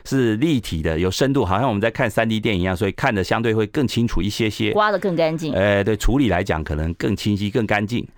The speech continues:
Speaker 2: 嗯。
Speaker 1: 然后另外就是说，它是用机械手背，所以，呃，它机械手背比较灵巧，小小的，所以在骨盆的深层一些我们传统做腹腔镜不方便的地方，它照，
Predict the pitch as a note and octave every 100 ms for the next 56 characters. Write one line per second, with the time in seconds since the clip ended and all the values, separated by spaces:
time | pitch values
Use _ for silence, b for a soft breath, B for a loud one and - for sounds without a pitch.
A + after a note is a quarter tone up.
0 | B - A#2 D3 E3 D#3+ D3+ C3 B2+ C3
1 | - A#2 A#2 - B B B - A#2 B2+
2 | A#2 - A#2 B2 G2+ D#2+ F#2+ E2+ A#2+ B2
3 | - A2 - - B2 D#3 D#3 F2+ A2+ F#2+
4 | A2+ F2+ G2 - D#2 - A#2+ A2+ F#2 F2
5 | - A#2 G#2+ C3+ - F#2 F#2 G2+ G2 B2
6 | C3 F#2 A2 A2+ A2 B B B B F2+
7 | F2 - G2+ B2 F2 A#2+ A2 A#2+ A2 G#2
8 | G#2+ F#2+ C3+ A#2 G#2+ A2 G2+ F#2 F#2 F#2
9 | F2 - B B - G#2+ B2